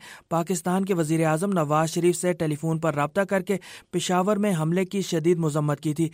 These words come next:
صدر اشرف غنی نے کہا کہ افغانستان کی سرزمین پاکستان کے خلاف استعمال نہیں ہونے دی جائے گی۔ دریاسنا منگل کو شمالی افغانستان میں دو الگ الگ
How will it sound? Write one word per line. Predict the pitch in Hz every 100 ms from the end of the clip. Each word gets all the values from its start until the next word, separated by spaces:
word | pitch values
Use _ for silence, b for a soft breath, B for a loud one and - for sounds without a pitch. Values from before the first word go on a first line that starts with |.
| B B
صدر | - 160 160 165
اشرف | 147 165 151
غنی | 151 170
نے | 190 180
کہا | 180 208
کہ | 196
افغانستان | 156 151 151 147 156 160
کی | 160
سرزمین | 147 151 147 175 202 B B -
پاکستان | 156 165 185 - 185 196
کے | 190
خلاف | 175 175 185 175
استعمال | 165 160 151 165 175
نہیں | 151 160 165
ہونے | 147 151
دی | 147 143
جائے | 147 147
گی۔ | 156 147 B B _ 147
دریاسنا | 165 175 190 175
منگل | 151 156 175
کو | 196
شمالی | 190 165 147 156 170
افغانستان | 151 147 147 147 156 175
میں | 185 170
دو | 156 160 -
الگ | 151 156 160
الگ | 160 156